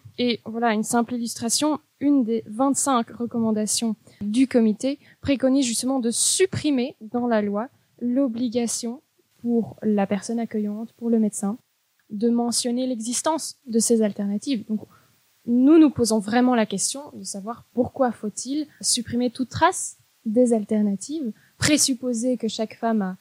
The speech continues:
demande l'avortement de son plein gré de façon autonome. On sait qu'il y a une multitude de pressions. Je pense que la réponse est que, voilà, on est dans un cadre de pensée absolument dogmatique au niveau de l'autonomie des femmes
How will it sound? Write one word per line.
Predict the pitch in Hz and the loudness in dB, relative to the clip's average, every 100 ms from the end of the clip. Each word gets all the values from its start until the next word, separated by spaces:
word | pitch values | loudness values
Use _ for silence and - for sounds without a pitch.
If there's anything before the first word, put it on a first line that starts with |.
| - | -8
demande | 208 233 233 233 | 2 6 6 4
l'avortement | 214 208 - 226 226 | 2 -2 -2 -2 0
de | 196 214 269 269 | -2 -4 0 0
son | 220 254 240 | 0 -4 -4
plein | 240 226 | -4 -4
gré | 214 226 | -2 -2
de | 214 | -4
façon | 220 208 220 226 | -8 -8 -8 -6
autonome. | 214 214 226 220 | -4 -2 -2 -2
On | |
sait | 208 - | -4 -4
qu'il | 220 202 | -4 -4
y | |
a | |
une | 190 196 | -2 -2
multitude | 220 262 233 226 - 208 | 0 -2 -4 -12 -10 -6
de | 208 | -8
pressions. | - 208 - 233 - - - - - - - | -8 -6 -6 -6 -12 -20 -20 -18 -18 -12 -2
Je | 202 | 0
pense | 220 285 - | 4 4 6
que | |
la | 240 | 4
réponse | 220 214 247 269 - | 4 2 0 -4 0
est | 233 | -2
que, | - | 0
voilà, | 220 196 185 185 | -2 -2 -2 -4
on | 202 | -4
est | 202 202 | -4 -2
dans | 214 202 | -2 -4
un | 196 | -6
cadre | - 220 240 240 247 | 0 4 4 4 0
de | 220 | 0
pensée | 202 208 - 226 240 226 _ _ _ | -6 -10 -6 -2 -2 -4 _ _ _
absolument | - 247 - 262 254 | 0 2 4 4 6
dogmatique | 220 220 208 - 233 - - _ - | 6 4 4 0 -6 -10 -20 _ -2
au | 220 | 0
niveau | 208 202 233 | 2 0 0
de | 220 | 0
l'autonomie | 220 196 208 202 208 220 | -2 -2 -4 -2 0 0
des | 208 196 | 0 -2
femmes | - 208 262 | 2 4 4